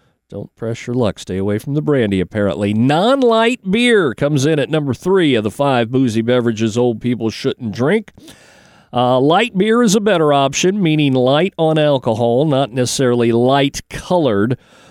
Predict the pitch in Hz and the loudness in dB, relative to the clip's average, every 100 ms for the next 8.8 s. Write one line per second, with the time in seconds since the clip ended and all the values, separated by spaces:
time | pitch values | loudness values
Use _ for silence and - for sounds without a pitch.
0 | _ - 208 196 175 170 165 170 139 151 | _ -6 0 2 2 2 2 2 2 0
1 | 135 147 151 147 135 139 143 139 - 135 | 2 0 0 0 2 2 2 0 0 -2
2 | 123 117 113 113 110 110 117 - 98 101 | 0 0 0 0 2 2 0 -2 -2 0
3 | 92 104 - 117 107 92 98 107 101 95 | 0 -2 -2 -2 0 -2 -6 -6 -4 -4
4 | 87 90 - 117 117 117 90 80 - 104 | -4 -8 -6 -2 0 0 -2 -4 -8 -2
5 | 147 196 - 226 226 147 110 104 - 127 | 0 0 0 0 2 0 0 -2 0 0
6 | 110 107 98 110 104 101 95 - 98 98 | 2 0 0 0 0 0 -2 -4 -6 -2
7 | 101 135 190 175 113 117 110 - 104 110 | 0 0 0 0 -2 -4 -4 -4 -2 -2
8 | 101 95 90 - 175 170 240 330 | -2 -4 -4 -2 0 2 0 -2